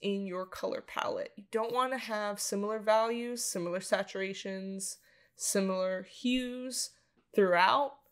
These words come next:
Otherwise, it gets kinda bland, and it's a bit safe in my opinion.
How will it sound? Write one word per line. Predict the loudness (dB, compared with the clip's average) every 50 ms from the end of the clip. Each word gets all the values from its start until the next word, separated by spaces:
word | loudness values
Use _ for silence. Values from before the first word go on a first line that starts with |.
| _ _ 2
Otherwise, | 2 4 4 4 4 4 4 4 2 0 -4
it | -8 -10
gets | -12 -10 -10 -10
kinda | -12 -10 -8 -8 -6 -6 -8 -8
bland, | -4 0 2 2 2 2 0 0 -2 -4 -6 -8 -10 -14 -18 -20 _ _ _ -20 _ _ _ _ _ _ _ _ _ _ 0
and | 0 2 2 0 -2 -6 -8 -12 -14 -14 -16 -16 -16 _ _
it's | -10 -6 -4 -2
a | -2
bit | -2 -4 -2 0
safe | 0 2 4 2 2 0 -2 -4 -6
in | -6 -4
my | -4 -4 -4
opinion. | -6 -8 -8 -10 -10 -10 -10 -12 -12 -12 -16